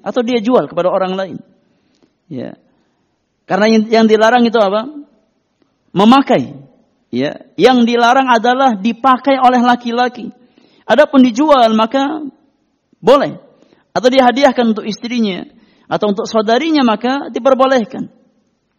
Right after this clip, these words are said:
Maka dikatakan kepada laki-laki tersebut, "Ya fulan, khudh khatamak." Ya, ambil cincinmu, intafi' bihi. Kemudian, ya, mungkin bisa engkau manfaatkan, bisa engkau jual atau engkau hadiahkan. Apa jawaban sang laki-laki tersebut?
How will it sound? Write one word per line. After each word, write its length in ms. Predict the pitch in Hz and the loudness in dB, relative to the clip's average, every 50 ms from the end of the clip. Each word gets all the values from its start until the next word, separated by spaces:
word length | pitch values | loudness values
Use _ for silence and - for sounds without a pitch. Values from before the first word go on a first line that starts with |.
| _ _ _ _ _ _ _ _ - - | _ _ _ _ _ _ _ _ -8 -4
Maka 200 | - 196 202 240 | -2 -2 -2 -2
dikatakan 480 | 226 226 262 262 - 311 - 294 269 240 | -2 0 0 0 0 0 0 0 0 0
kepada 400 | 262 233 254 247 220 226 220 226 | 0 -2 -2 0 2 2 2 2
laki-laki 480 | 247 247 240 240 233 214 196 190 - 185 | 2 0 -2 0 -2 -2 -2 -4 -4 -6
tersebut, 600 | - 175 147 - 170 175 180 196 185 175 156 - | -8 -8 -8 -8 -8 -6 -4 -4 -6 -6 -6 -6
"Ya 80 | 165 160 | -6 -6
fulan, 480 | 160 - 170 165 175 175 175 160 156 156 | -4 -4 -4 -2 0 0 0 -2 -4 -6
khudh 320 | 147 - 190 185 147 147 | -6 -4 -4 -4 -4 -8
khatamak." 640 | 135 127 156 151 139 - 147 139 135 127 123 127 - - _ _ _ _ _ _ _ 131 | -8 -6 -6 -4 -4 -4 -4 -4 -4 -4 -6 -10 -16 -20 _ _ _ _ _ _ _ -8
Ya, 120 | 135 - | -6 -4
ambil 360 | 175 185 175 165 160 160 160 | -4 -2 -2 -2 -4 -4 -6
cincinmu, 720 | - - 156 151 147 - 160 143 139 139 143 180 233 240 _ _ _ _ _ _ _ | -8 -6 -4 -4 -4 -2 -2 -2 0 0 -2 -4 -8 -12 _ _ _ _ _ _ _
intafi' 560 | 160 160 143 - - 180 165 - 165 151 - | -2 0 0 0 0 -4 -4 -4 -6 -6 -6
bihi. 400 | 147 156 147 135 143 175 214 - - - _ _ _ _ _ _ _ - | -4 -4 -2 -2 -2 -4 -6 -10 -16 -20 _ _ _ _ _ _ _ -8
Kemudian, 560 | 147 151 151 151 165 175 185 196 202 233 - - _ _ _ _ _ | -4 -4 -2 -2 0 0 -2 -2 -4 -8 -12 -16 _ _ _ _ _
ya, 160 | _ 131 139 147 | _ -2 -2 0
mungkin 400 | 180 226 220 220 190 185 208 - | 0 -2 -2 -4 -4 -4 -6 -6
bisa 240 | 165 156 - - | -6 -6 -6 -8
engkau 160 | - - 185 180 | -8 -6 -4 -4
manfaatkan, 720 | 175 175 - 185 190 190 - - 147 131 127 151 165 - _ _ _ _ _ | -4 -4 -4 -4 -4 -6 -6 -6 -8 -8 -8 -10 -16 -20 _ _ _ _ _
bisa 240 | 151 139 - - - | -10 -10 -8 -6 -4
engkau 160 | 139 - 139 | -4 -2 -4
jual 400 | 135 123 151 160 156 139 120 131 | -4 -2 0 0 0 0 -2 -6
atau 160 | - - 143 | -8 -8 -6
engkau 160 | 135 151 147 | -4 -2 -2
hadiahkan. 640 | 147 151 160 208 226 247 202 160 - - 151 - - - _ _ _ _ _ _ _ _ _ _ _ _ _ | -2 -4 -2 0 0 0 0 -2 -6 -10 -10 -10 -12 -14 _ _ _ _ _ _ _ _ _ _ _ _ _
Apa 160 | 151 147 147 151 | -6 -4 -4 -2
jawaban 320 | 135 147 151 151 156 131 | -2 -2 -2 -2 -2 -2
sang 160 | 139 131 131 | -2 -4 -4
laki-laki 320 | 135 131 131 135 139 117 127 | -4 -6 -8 -10 -10 -10 -12
tersebut? 560 | - 127 120 - 123 127 147 143 - - | -14 -14 -14 -12 -14 -14 -14 -14 -16 -18